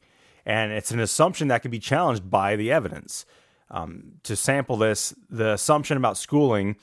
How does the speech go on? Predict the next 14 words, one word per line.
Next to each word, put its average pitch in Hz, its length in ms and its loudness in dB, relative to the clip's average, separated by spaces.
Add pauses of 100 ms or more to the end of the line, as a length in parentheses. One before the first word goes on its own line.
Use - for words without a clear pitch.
(520)
is - 200 -6
challenged 151 560 2
in 117 80 -2
that 117 160 2
there 131 140 4
were 110 280 2
various 135 600 2
means 123 420 2
of 92 120 0
education 101 840 -2
without 117 500 0
publicly 131 440 -2
funded 110 400 -2
schools 101 560 -2